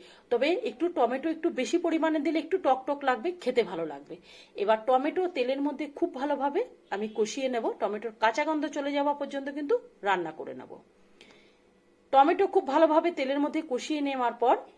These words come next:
এবার গুঁড়ো মশলার যে জল দিয়ে আমি পেস্ট তৈরি করে রেখেছিলাম সেই গুঁড়ো মশলা আমি এর মধ্যে দিয়ে দিলাম।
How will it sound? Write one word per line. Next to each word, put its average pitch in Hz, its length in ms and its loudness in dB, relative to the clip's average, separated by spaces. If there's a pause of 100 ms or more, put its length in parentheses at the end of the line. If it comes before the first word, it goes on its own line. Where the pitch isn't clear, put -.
(160)
এবার 214 180 8 (400)
গুঁড়ো 269 260 2
মশলার 339 460 2
যে 262 80 -2 (140)
জল 220 240 6
দিয়ে 285 140 -2 (100)
আমি 226 140 -4 (480)
পেস্ট 285 240 -2 (120)
তৈরি 254 240 -2
করে 214 200 0
রেখেছিলাম 226 400 -2 (120)
সেই 214 200 -4
গুঁড়ো 202 240 0
মশলা 240 260 -4 (440)
আমি 190 180 -6
এর 190 120 -4
মধ্যে 196 200 -6 (120)
দিয়ে 156 200 -8
দিলাম। 139 200 -10